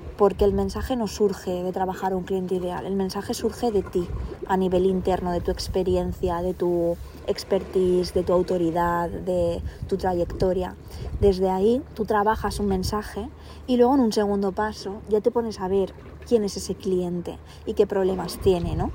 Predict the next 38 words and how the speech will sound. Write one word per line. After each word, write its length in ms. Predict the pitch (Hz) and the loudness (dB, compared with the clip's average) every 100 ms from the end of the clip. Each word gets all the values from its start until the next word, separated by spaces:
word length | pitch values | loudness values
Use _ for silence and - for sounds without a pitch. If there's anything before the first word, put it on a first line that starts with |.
| - - - | -8 -16 2
Y 80 | 208 | 4
ya 100 | 202 | 4
te 80 | |
pones 240 | 214 208 202 | 2 0 -2
a 60 | |
conocer, 500 | 185 180 170 185 170 - | -2 -4 -2 -2 -2 -4
pues, 160 | 180 | -6
esta 260 | 170 - 185 | -6 0 2
de 80 | 180 | 2
la 80 | |
este-, 220 | 180 - 180 - | 2 0 -4 0
de 100 | 190 | 2
la 60 | |
autoexigencia, 680 | 185 190 185 180 190 180 202 - - - | 2 0 -2 -6 -4 0 0 0 -14 4
qué 100 | 208 | 8
le 120 | 208 | 8
pasa 340 | 196 - 170 151 | 6 -6 -8 -8
realmente, 640 | 160 143 151 120 135 160 117 - | -6 -6 -6 -8 -8 -8 -10 -4
co-, 140 | 190 190 | -4 2
dónde 540 | 196 208 196 175 170 | 4 6 4 4 0
se 200 | - - | -2 -2
le 80 | 185 | 0
manifiesta, 840 | 175 165 170 - 175 175 - 165 170 - - - | -2 -4 -8 -4 -4 -4 -8 -10 -10 -14 -16 0
llega 180 | 214 202 | 2 2
a 40 | |
su 140 | 196 196 | 0 -2
casa 260 | 196 220 | -2 2
y 100 | 208 | 0
qué, 300 | 180 190 165 - | 0 -6 -6 -6
cómo 240 | - 190 190 | -6 -4 -2
se 120 | 185 | -4
siente, 540 | - 175 160 160 120 - - - - - - 208 | -6 -6 -4 -6 -8 -10 -18 -18 -14 -16 -10 -2
mm, 540 | 190 185 180 175 175 170 | 0 0 0 0 -2 -2
en 100 | 190 | -2
el 120 | 185 | 0
trabajo, 460 | 185 180 185 - | 0 -2 0 -2
qué, 180 | 214 208 | 2 0
qué, 320 | - 208 202 | 4 4 4